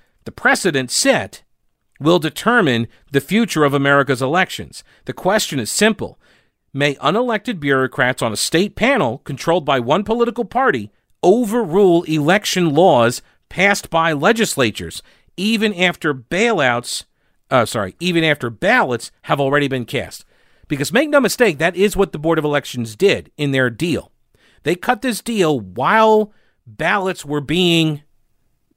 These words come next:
marked and mailed. The election was underway, and they changed the rules. Oh, and by the way, then they argued in court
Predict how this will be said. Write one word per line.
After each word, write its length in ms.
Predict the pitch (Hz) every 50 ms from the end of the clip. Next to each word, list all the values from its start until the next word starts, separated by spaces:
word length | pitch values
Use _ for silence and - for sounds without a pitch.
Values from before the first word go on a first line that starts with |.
| _
marked 480 | - 131 147 185 160 101 - - - - _ _ _
and 180 | 135 135 135 127
mailed. 420 | 135 160 170 135 - - - _ _ _ _ _ _ _ _ _ _ _ _ _ _ _ _ _ _ _ _ _ _ _ _ _ -
The 140 | 117 139 139
election 500 | 135 135 175 226 - - 226 180 151 143
was 200 | 139 135 117 - _ -
underway, 760 | 160 175 208 208 185 165 151 131 131 160 170 147 110 98 -
and 160 | - 135 135
they 140 | 131 131 120
changed 560 | - - - 165 170 175 175 165 139 - - -
the 160 | 127 131 123
rules. 540 | 113 123 151 160 123 87 - - - - - - - _ _ _ _
Oh, 160 | - 175 160
and 180 | 147 147 156 139
by 220 | 135 143 160 165
the 100 | 151 147
way, 280 | 135 147 151 170 196 190 - _ _ _ _ _ _ _ _ _ _ _ _ _ -
then 260 | 123 117 160 180 202
they 140 | 190 180 165
argued 560 | 135 139 135 135 127 120 131 135 131 123 -
in 180 | - 151 139 123
court 380 | - - 240 233 143 120 113